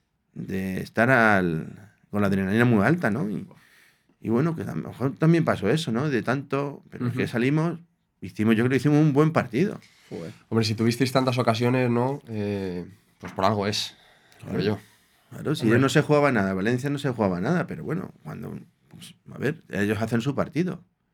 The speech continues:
Speaker 1: lógicamente, ¿no? Y, y, y bueno, pues luego se termina todo y te das cuenta y dices, "Coño, has descendido".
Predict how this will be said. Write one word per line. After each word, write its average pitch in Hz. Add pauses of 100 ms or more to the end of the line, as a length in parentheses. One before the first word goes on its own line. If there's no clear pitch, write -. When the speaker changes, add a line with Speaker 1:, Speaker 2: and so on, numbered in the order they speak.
(160)
Speaker 1:
lógicamente, 104
¿no? 57
Y, 55 (1000)
y, 50
y 73
bueno, 135
pues 95
luego 113
se 120
termina 131
todo 156
y 117
te 107
das 110
cuenta 123
y 120
dices, 113
"Coño, - (420)
has -
descendido". 98